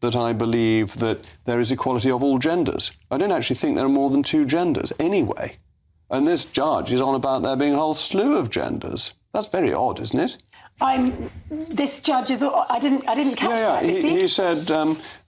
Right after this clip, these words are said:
Speaker 1: uh, that his definition of feminism, or as we're all now going to pronounce it,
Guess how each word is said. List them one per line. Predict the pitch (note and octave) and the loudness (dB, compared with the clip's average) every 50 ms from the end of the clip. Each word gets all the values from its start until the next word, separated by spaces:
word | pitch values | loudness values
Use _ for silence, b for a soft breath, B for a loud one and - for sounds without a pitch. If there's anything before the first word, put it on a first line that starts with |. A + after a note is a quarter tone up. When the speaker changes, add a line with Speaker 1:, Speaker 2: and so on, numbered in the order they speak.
| - - | -6 -4
Speaker 1:
uh, | C#3 C#3 C#3 C#3+ | -2 0 0 -2
that | B2+ - C3+ C#3 C3 - - - - - | -2 0 0 0 0 0 -2 -4 -4 -2
his | - C3 C#3+ C3+ - | 0 0 0 0 0
definition | - D#3 D3+ - - D#3 C#3 B2+ - - - A#2 G#2 G2+ - - - | 0 -2 -2 0 0 2 2 2 2 0 0 0 0 0 0 -2 -2
of | G#2+ G#2 G#2 G2+ G2 - - _ - - | -2 -2 -2 -4 -4 -8 -14 _ -14 -14
feminism, | - - - C#3 A#2+ G#2 F2+ A#1+ - - G2+ G2 | -10 -6 -4 -2 -2 0 0 -2 -2 -2 -2 0
or | G2+ F#2+ G#2 | 0 0 -2
as | G#2 G2+ | -2 0
we're | B2 G2 | 0 0
all | - C#3 C#3+ | 2 2 2
now | C#3 B2 G#2 G2+ | 2 2 0 0
going | F2 F2+ F#2 | -2 -2 -4
to | F#2 | -4
pronounce | - A2+ G2+ F#2 F2+ - - - | -2 -2 -2 0 -2 -2 0 0
it, | G#2 F2 | 0 0